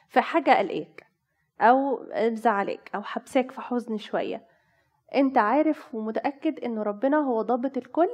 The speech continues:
وهو المتحكم في كل شيء. فأي حد تاني بياخد قرار في أي حاجة تاني، في شغلك، في حياتك،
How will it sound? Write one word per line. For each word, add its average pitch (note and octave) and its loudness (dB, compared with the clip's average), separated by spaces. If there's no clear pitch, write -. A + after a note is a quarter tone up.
وهو B3+ 2
المتحكم C4 -2
في B3 -6
كل A3+ -4
شيء. - -10
فأي F4+ 4
حد C4+ 0
تاني C4+ -2
بياخد A3 -2
قرار B3+ 2
في - -2
أي C4+ -2
حاجة B3+ -6
تاني، A#3+ -2
في A3+ -6
شغلك، A#3+ -2
في - -16
حياتك، A3+ -2